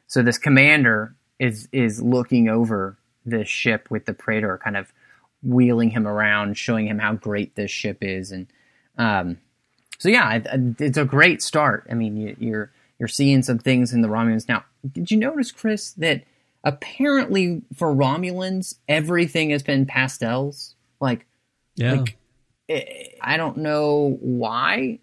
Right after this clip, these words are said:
Speaker 1: um, everything is, uh, pastel-y, uh, on Romulus. It, it,
Speaker 2: Well, you
Speaker 1: you
Speaker 2: know,
Speaker 1: know.
Speaker 2: it's, um, it's Romulus,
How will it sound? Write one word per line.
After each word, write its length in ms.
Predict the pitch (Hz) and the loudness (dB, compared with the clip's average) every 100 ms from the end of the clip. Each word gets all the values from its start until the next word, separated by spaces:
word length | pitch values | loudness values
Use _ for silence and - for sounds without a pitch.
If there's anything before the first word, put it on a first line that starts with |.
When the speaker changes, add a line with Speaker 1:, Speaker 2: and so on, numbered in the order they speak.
| _ - | _ -6
Speaker 1:
um, 400 | 156 151 151 - | -2 0 0 -2
everything 720 | - 165 175 170 175 180 180 - _ - | -2 -2 -2 -2 -4 -4 -6 -8 _ -6
is, 460 | 147 143 131 - | -2 -2 -2 -4
uh, 360 | 139 127 123 120 - _ _ _ | -4 -2 -2 -4 -8 _ _ _
pastel-y, 720 | - 147 139 - 123 147 180 208 _ _ _ _ _ _ _ - | -2 -2 0 2 2 2 -2 -4 _ _ _ _ _ _ _ -2
uh, 500 | 135 127 120 117 113 - - - - - | 2 2 2 0 -4 -8 -20 -20 -16 -8
on 240 | 139 143 143 | -2 0 2
Romulus. 880 | 139 143 156 165 170 - - - _ - | 2 0 -2 -4 -6 -8 -12 -14 _ -8
It, 220 | 127 - | -6 -4
it, 40 | |
Speaker 2:
Well, 220 | 233 240 | -2 -2
you 120 | 226 247 | -2 0
Speaker 1:
you 60 | |
Speaker 2:
know, 80 | 131 | 4
Speaker 1:
know. 280 | 113 113 127 - | 4 4 2 -2
Speaker 2:
it's, 260 | - 143 - | -2 0 4
um, 460 | 131 120 110 104 92 - - | 4 4 2 0 -4 -12 -10
it's 240 | - - | -8 -2
Romulus, 760 | 131 139 156 151 151 143 - - | 2 4 4 4 4 2 -2 -10